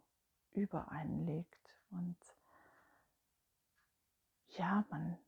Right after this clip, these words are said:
man friert nicht wirklich. Es ist so eine ganz andere Kälte. Und da kannst du dir auch sicher sein,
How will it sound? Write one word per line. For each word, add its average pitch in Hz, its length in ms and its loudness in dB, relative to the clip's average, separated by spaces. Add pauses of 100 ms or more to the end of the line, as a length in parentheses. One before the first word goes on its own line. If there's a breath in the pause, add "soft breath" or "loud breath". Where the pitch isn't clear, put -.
(200)
man 170 140 0
friert - 340 6
nicht - 240 2
wirklich. 226 400 8
Es - 180 0
ist - 220 2
so 214 160 6
eine 202 220 6
ganz 226 260 6
andere 220 380 12
Kälte. 185 680 2 (1120 soft breath)
Und 208 220 0
da 214 140 4
kannst - 280 8
du 214 40 2
dir - 180 4
auch 240 160 8
sicher 240 360 4
sein, 247 500 10